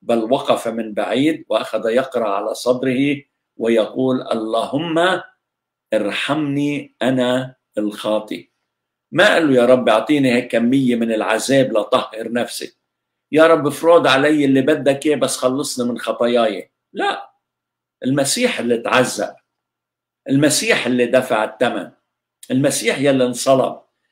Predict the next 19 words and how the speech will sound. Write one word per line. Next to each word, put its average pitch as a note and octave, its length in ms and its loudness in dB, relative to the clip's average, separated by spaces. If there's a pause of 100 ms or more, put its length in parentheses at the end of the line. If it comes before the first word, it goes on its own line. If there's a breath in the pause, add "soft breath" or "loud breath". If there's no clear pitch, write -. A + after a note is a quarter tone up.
(160)
المسيح D3 500 -2
يلي C#3+ 240 0
حمل D3+ 360 -2
العار C#3+ 400 2
تبعنا، A2 600 -2 (420)
المسيح D3 440 -2
حمل F#3 420 2
آلامنا، B2 640 -2 (340)
والمسيح B2 600 -4
مات C#3 200 -2
بديل A#2 400 -2
عنا A2 520 -4 (260)
حتى - 300 -6
أنت G#3 320 -4
وأنا C3+ 640 -2 (640)
ما E3 280 -4
نتحمل C3+ 460 -4
هاي C3+ 100 -2
الأشياء. - 460 -10